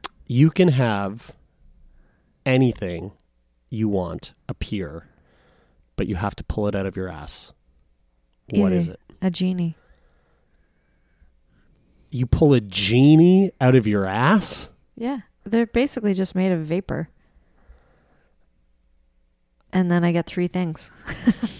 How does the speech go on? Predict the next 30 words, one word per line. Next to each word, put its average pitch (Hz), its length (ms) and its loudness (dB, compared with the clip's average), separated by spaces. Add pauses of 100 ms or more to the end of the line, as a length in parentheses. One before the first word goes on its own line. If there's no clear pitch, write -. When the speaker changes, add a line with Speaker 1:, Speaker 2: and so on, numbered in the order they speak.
(140)
Speaker 2:
<laughs> - 200 -6 (2250)
I - 80 -12
get 180 120 -12
three 196 180 -8
wishes. 180 440 -10 (580)
Speaker 1:
Oh, 127 60 -10
you 113 140 -6
really, 127 160 0
like, 98 180 -4
scam 117 400 -2
the 104 80 -2
system 139 400 -2
there. 92 140 -4
That's 107 380 -2
Speaker 2:
<laughs> - 40 -4
Yeah. 254 120 4
Speaker 1:
fuck. - 600 -8 (640)
Speaker 2:
Yeah. 175 260 -8 (180)
Speaker 1:
You 120 140 -10
totally 120 360 0
gamed 113 360 0
it. 90 140 -6 (140)
Speaker 2:
I 254 140 2
mean, 254 420 -4 (1500)
the 214 80 -4
first 240 280 4
thing 220 140 2
I 185 120 2
thought 185 260 4
was, 165 220 0